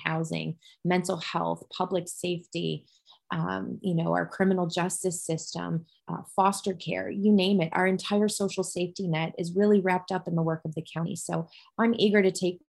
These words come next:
the experience I have, plus the energy, perspective, and just really problem solving, uh, and bringing people together, uh,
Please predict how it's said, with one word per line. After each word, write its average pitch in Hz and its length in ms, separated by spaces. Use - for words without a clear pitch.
the 170 100
experience 175 680
I 175 120
have, 165 360
plus 214 260
the - 100
energy, 180 440
perspective, 175 800
and 160 340
just 233 320
really 220 360
problem 190 440
solving, 170 760
uh, 65 380
and 180 140
bringing 170 260
people 175 260
together, 165 800
uh, - 300